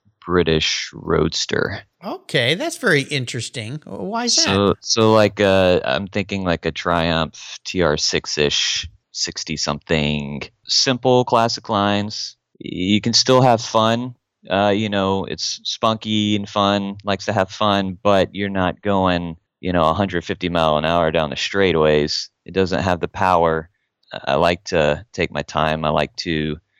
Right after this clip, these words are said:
Speaker 1: stop and, you know, look around every now and then. I don't, you know, if you're just running and gunning from one thing to the next, that's not me. So, um, and then, uh, reliable, maybe I'm making an assumption on that, but,
Speaker 2: <laughs>
Speaker 1: um, the older cars tend to be easier to work on.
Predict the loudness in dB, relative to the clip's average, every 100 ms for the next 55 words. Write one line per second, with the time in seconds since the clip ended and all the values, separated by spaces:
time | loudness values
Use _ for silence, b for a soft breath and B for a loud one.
0 | -4 0 2 4 2 -2 -20 _ _ _
1 | -10 -4 -2 -2 -6 -10 -4 -2 0 0
2 | 2 2 2 2 2 0 0 0 0 2
3 | 0 2 2 0 -2 -6 -6 -6 -4 -6
4 | -4 -2 0 2 2 0 -2 0 0 0
5 | -4 -8 -8 -4 -4 -4 -8 -8 -6 0
6 | 0 0 -2 -6 -8 _ _ -8 -4 -2
7 | 0 0 -2 -2 -2 -4 0 2 2 0
8 | -2 0 0 -2 -6 -8 -2 0 0 -2
9 | -6 _ _ _ _ _ 0 4 4 4
10 | 2 0 0 0 0 0 0 -2 -2 -6
11 | -4 -2 -4 -6 -4 -2 -2 0 0 -2
12 | -2 -2 0 -4 -6 -10 -6 -2 0 0
13 | -6 -6 2 4 4 2 2 2 2 -2
14 | -10 -6 -4 -2 -2 -2 -2 2 2 2
15 | 2 2 2 -2